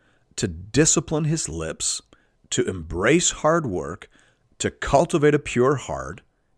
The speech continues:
and to surround himself with solid companions. And that sounds like good advice to me. Now, before we move on, I want to go back and drill down on verse four. Whether you agree that this is the intended focal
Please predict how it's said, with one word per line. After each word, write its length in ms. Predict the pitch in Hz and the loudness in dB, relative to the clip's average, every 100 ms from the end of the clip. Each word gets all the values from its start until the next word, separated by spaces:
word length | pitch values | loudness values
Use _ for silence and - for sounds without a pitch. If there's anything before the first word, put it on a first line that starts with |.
| _ 110 | _ -6
and 240 | 110 107 | -6 -4
to 100 | 113 | -2
surround 540 | - 117 110 123 139 | -2 0 2 2 2
himself 580 | 104 90 - 82 65 76 _ _ _ - | -4 -6 -6 -8 -10 -14 _ _ _ -4
with 260 | 98 95 - | -4 -4 -8
solid 640 | - - 104 92 92 90 - _ | -4 -2 0 -2 -4 -8 -14 _
companions. 760 | 90 78 - 71 62 - - _ _ | -16 -12 -12 -12 -14 -18 -18 _ _
And 160 | 71 65 | -18 -12
that 240 | 73 82 _ _ | -12 -12 _ _
sounds 400 | - 78 82 78 | -12 -10 -10 -10
like 200 | 67 - | -12 -8
good 140 | 85 | -8
advice 340 | 85 80 73 - | -8 -8 -8 -8
to 100 | 82 | -12
me. 180 | 62 - _ _ _ - - - - - - - - | -14 -18 _ _ _ -20 -20 -20 -20 -20 -20 -20 2
Now, 100 | 151 | 4
before 260 | 151 214 240 | 4 6 4
we 120 | 214 | 6
move 200 | 135 110 | 2 2
on, 200 | 95 82 | 0 0
I 100 | 117 | 0
want 140 | 175 | 0
to 40 | 185 | 2
go 80 | |
back 200 | 127 117 | 4 4
and 120 | 113 98 | 2 -4
drill 280 | 113 117 | 0 2
down 540 | 110 98 95 90 90 95 | 2 0 -2 -2 -4 -8
on 320 | 92 95 92 87 | -8 -6 -6 -10
verse 380 | 90 92 90 | -8 -6 -4
four. 580 | - - 127 117 67 55 - | -6 -2 2 4 2 -6 -8
Whether 320 | 92 123 147 | 0 4 4
you 280 | 143 131 120 | 6 4 4
agree 300 | 104 117 135 | 0 2 0
that 160 | 113 | -2
this 220 | 107 107 | -4 -4
is 100 | 104 | -4
the 160 | - 95 | -6 -8
intended 480 | 90 87 110 85 73 | -8 -6 -6 -6 -12
focal 640 | - 123 131 151 151 - | -4 -2 0 0 -2 -6